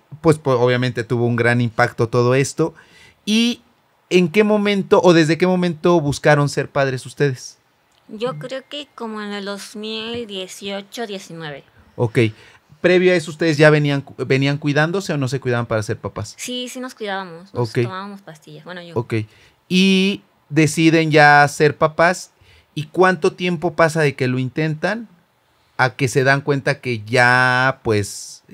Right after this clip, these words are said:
Speaker 1: ya pasó mucho tiempo y dicen, "Aquí no ha pegado la semillita"?
Speaker 2: Pues, luego, luego, o sea, hace cuenta que, eh,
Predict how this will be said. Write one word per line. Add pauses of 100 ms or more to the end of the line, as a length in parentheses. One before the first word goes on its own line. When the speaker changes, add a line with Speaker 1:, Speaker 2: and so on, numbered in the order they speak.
Speaker 1:
ya
pasó
mucho
tiempo
y
dicen,
"Aquí
no
ha
pegado
la
semillita"? (300)
Speaker 2:
Pues,
luego,
luego,
o
sea,
hace
cuenta
que,
eh,